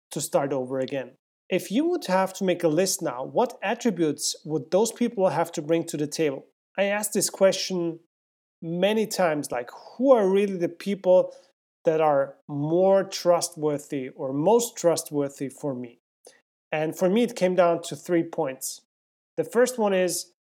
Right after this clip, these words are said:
they have to share the same core values that I have. And we'll go deeper in each of those three things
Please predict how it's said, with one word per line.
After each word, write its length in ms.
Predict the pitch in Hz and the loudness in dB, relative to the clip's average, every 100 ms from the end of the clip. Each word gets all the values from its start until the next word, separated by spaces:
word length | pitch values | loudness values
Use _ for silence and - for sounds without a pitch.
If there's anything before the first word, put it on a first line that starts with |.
| _ _ _ | _ _ _
they 300 | 135 170 233 | -2 2 2
have 320 | 208 220 196 | 2 -2 -6
to 80 | - | -8
share 540 | - - 180 185 185 - | -6 2 4 4 2 -6
the 140 | 156 | -6
same 460 | 180 - - 190 208 | -2 0 2 2 0
core 360 | - - 185 175 | -2 4 6 6
values 760 | 160 160 160 160 147 - - _ _ _ _ - | 4 4 2 0 -2 -8 -12 _ _ _ _ -6
that 140 | 139 | 0
I 160 | 139 151 | 2 2
have. 300 | 127 123 - _ _ _ | -2 -8 -12 _ _ _
And 160 | 180 185 | 0 4
we'll 160 | 202 | 4
go 140 | 196 247 | 4 0
deeper 440 | - 233 247 208 | 2 2 2 2
in 200 | 180 180 - | 2 0 -4
each 200 | 208 - | -2 0
of 140 | 160 | 4
those 320 | 170 165 165 185 - | 4 4 2 -8 -4
three 160 | 180 175 | 0 0
things 480 | 175 165 151 - | 0 -2 -2 -8